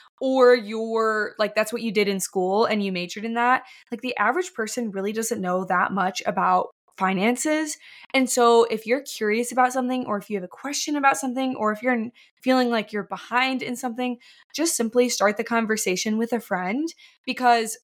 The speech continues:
chances are they're not, like, this money mogul that i-, knows everything and is doing exactly the right steps with their money. And just having a friend to kind of talk things through and, like,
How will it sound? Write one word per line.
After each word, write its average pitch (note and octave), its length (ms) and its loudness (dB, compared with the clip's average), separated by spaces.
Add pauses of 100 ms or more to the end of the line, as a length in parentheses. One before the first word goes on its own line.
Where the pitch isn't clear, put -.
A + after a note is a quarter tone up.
(120)
chances C4+ 340 -4
are B3+ 220 4
they're B3 220 -2
not, A3+ 360 0
like, A3 220 -4
this A3 180 -8
money A3 280 -2
mogul G#3 420 0
that G3+ 280 2 (100)
i-, G#3+ 160 -6 (180)
knows A3+ 360 2
everything A3 840 0
and G#3+ 420 2
is G3+ 140 -8
doing A3 320 -4 (120)
exactly G#3+ 460 -2
the G3 140 -6
right - 160 -4
steps G3+ 320 -6
with A#3 100 -10
their F#3 160 -4
money. C#4 380 -2 (420)
And C4+ 260 2
just - 280 -6
having G#4+ 260 -2
a F4 40 -8
friend A3 460 0 (440)
to A#3+ 340 4
kind A3 180 0
of G#3+ 120 -2
talk - 400 -8
things A#3+ 260 2
through G3+ 360 4
and, A3+ 120 2
like, G3 160 0